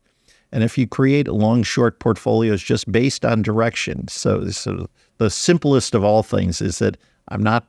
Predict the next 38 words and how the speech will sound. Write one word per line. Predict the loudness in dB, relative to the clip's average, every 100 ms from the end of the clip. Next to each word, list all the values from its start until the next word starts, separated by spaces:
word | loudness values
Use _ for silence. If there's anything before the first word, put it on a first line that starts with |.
| -2
uh, |
and | -2 0 -2 -2
when | 0
you | 0
think | 0 -2 0
about | -2 0
most | 0 -2 -2
trend | -2 0 0
followers | 2 2 0 -2 -8 _ -6
are | -2
just | 0 0
directional | 2 2 2 0 0
guys. | 0 -2 -4
So | -2
you |
say, | 0 0
like, | 0 -2 _ _ -8
"Hey, | -8 -8 _ -14
if | -14 -16 _ _ 0
price | 2 2 0
is | 0
above | 2 2 2
the | 0
moving | 2 2 2
average, | 2 2 0 -4 -12 _ _ _ 0
that | 0 0 -12 -14 -2
all | 2 4
I |
care | 4 2
about | 2 2
is | 0
direction. | 0 -2 0 -4 -8 -10 -8
I'm | 0
not | 0 0
caring | 0 2 2
about | 0 -2 0
what's | 0 0 -2
the, | 2 0